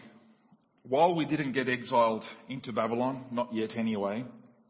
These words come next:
I'll have to say that Babylon has indeed invaded us. We can do an investigation and ask how and why it happened,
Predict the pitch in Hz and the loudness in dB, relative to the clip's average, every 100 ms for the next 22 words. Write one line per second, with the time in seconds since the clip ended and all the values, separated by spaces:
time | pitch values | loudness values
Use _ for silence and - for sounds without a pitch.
0 | _ _ _ _ _ _ _ _ _ _ | _ _ _ _ _ _ _ _ _ _
1 | _ _ - _ _ _ _ _ _ _ | _ _ -20 _ _ _ _ _ _ _
2 | _ _ 117 127 - 123 131 123 117 110 | _ _ -6 -6 -6 -4 0 0 0 -4
3 | - - - - 120 117 113 113 101 120 | -6 -20 -20 -6 -2 0 -2 -4 -4 -8
4 | 117 117 110 107 104 - - 98 101 90 | -6 -6 -4 -4 -6 -10 -12 -8 -8 -6
5 | 90 90 - - - _ _ _ _ _ | -8 -10 -12 -20 -20 _ _ _ _ _
6 | _ _ _ _ _ _ _ _ _ _ | _ _ _ _ _ _ _ _ _ _
7 | _ _ _ _ _ _ _ _ _ _ | _ _ _ _ _ _ _ _ _ _
8 | _ _ _ - 143 151 131 120 - - | _ _ _ -4 -2 0 0 -2 -8 -20
9 | - - _ _ _ _ _ _ _ - | -20 -20 _ _ _ _ _ _ _ -20
10 | - _ _ _ 123 131 120 117 117 104 | -20 _ _ _ -6 -4 -4 -6 -6 -2
11 | 127 135 117 107 110 117 117 - 127 120 | -2 -2 -4 -2 -2 -2 -6 -6 0 2
12 | 131 113 107 104 120 127 113 - 123 131 | 2 0 0 2 2 2 -2 -2 -2 -2
13 | 131 | -6